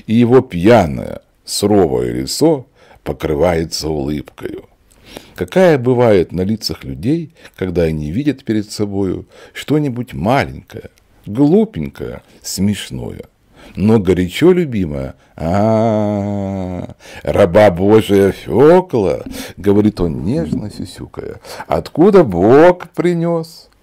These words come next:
«Дяденька Терентий», всхлипывает Фёкла, дёргая сапожника за полу. «С братцем Данилкой беда приключилась. Пойдём». «Какая такая беда? Ух, какой гром! Свят, свят, свят!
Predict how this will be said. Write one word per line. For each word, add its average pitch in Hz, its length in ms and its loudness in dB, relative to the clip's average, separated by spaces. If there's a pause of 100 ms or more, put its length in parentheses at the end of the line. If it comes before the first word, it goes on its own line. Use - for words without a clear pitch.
(220)
«Дяденька 120 680 0
Терентий», 85 680 -6 (220)
всхлипывает 113 640 -2
Фёкла, - 480 -12 (260)
дёргая 90 480 2
сапожника 104 720 -2
за 85 140 -4
полу. 57 440 -12 (240)
«С 110 140 -10
братцем 151 800 2
Данилкой 160 580 0
беда 120 400 2
приключилась. - 800 -16
Пойдём». 113 540 -6 (420)
«Какая 78 400 -4
такая 71 400 -8
беда? 65 540 -8 (340)
Ух, - 640 -2 (100)
какой 127 320 0
гром! 110 540 2 (200)
Свят, 120 440 4
свят, 95 380 0
свят! 87 360 0